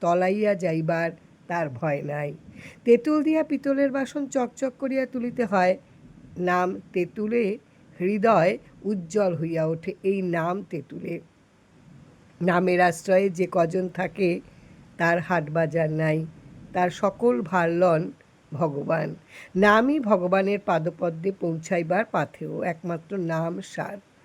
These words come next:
সংকীর্তনে সময় স্বর্গ হইতে দেবদেবী মর্তধামে নামিয়া আসেন, তাহাদের আগমনে সর্বাঙ্গীন কল্যাণ হয়। গানের বাণী, সুরের ধ্বনি অমৃত সাগরে স্নান করাইয়া দেয়।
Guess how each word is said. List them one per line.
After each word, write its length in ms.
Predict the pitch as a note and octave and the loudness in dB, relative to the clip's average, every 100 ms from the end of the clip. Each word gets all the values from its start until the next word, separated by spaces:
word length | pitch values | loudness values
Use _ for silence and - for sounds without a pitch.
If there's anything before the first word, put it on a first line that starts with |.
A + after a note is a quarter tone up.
| _ - - - | _ -20 -20 -12
সংকীর্তনে 960 | - A#3+ B3+ B3 C#4 - C#4 C#4 C#4+ D#4+ _ _ _ _ _ _ _ - | 4 4 4 2 -2 2 4 4 0 -4 _ _ _ _ _ _ _ -10
সময় 560 | - A#3 A3 F3 A#3 - _ _ | -2 2 4 4 2 -4 _ _
স্বর্গ 480 | - - G#3 G3+ G#3+ | -8 4 4 4 -2
হইতে 420 | G3 A3 G3 A3+ | -2 -4 -4 -6
দেবদেবী 600 | G3+ F#3 F3 F3+ F3+ F#3+ | 0 0 -2 -2 -2 0
মর্তধামে 680 | F#3+ F3 E3 F3+ D#3+ F3 F3 | -2 -2 -2 -4 -2 -4 -2
নামিয়া 420 | E3+ D#3+ E3+ E3+ | -2 -4 -2 -2
আসেন, 400 | E3+ D#3+ G#3+ A#3+ D4+ _ _ - | -2 -4 -4 -4 -6 _ _ -8
তাহাদের 420 | F3+ F#3 F3+ F#3+ - - | -2 0 2 0 -2 -2
আগমনে 640 | F3+ E3 F#3 F#3+ G3+ F3+ F#3+ - _ | -2 0 0 0 0 -2 -6 -14 _
সর্বাঙ্গীন 840 | - G#3 G3 F#3 G#3+ A#3+ A3 A3 F#3 | -2 0 2 2 0 0 -4 -6 -4
কল্যাণ 520 | F3+ D#3 D#3 D3+ C#3+ | 0 0 0 -2 -2
হয়। 320 | D3+ D3+ D3+ - _ _ - E3+ | -2 -4 -6 -12 _ _ -6 0
গানের 380 | F3+ F3+ F#3 | 2 4 0
বাণী, 480 | F3 F3+ F3 F3+ G3 | 0 0 0 -2 -4
সুরের 400 | F#3+ - F3 F3+ D#3+ | -6 -8 -4 -4 -4
ধ্বনি 400 | D#3+ F3+ F3+ A3+ A#3+ - - | -4 0 0 -2 -6 -18 0
অমৃত 560 | E3+ G3 G#3 A3 G3+ A3 | 4 4 2 -2 -2 -2
সাগরে 560 | - F#3 E3+ G3 G#3+ | -2 -6 -4 0 0
স্নান 400 | G#3+ - E3+ D#3+ | -2 -4 -2 -2
করাইয়া 480 | D#3+ E3 E3 E3 D#3+ | -2 -2 -2 -4 -4
দেয়। 300 | D#3 D#3+ | -2 -2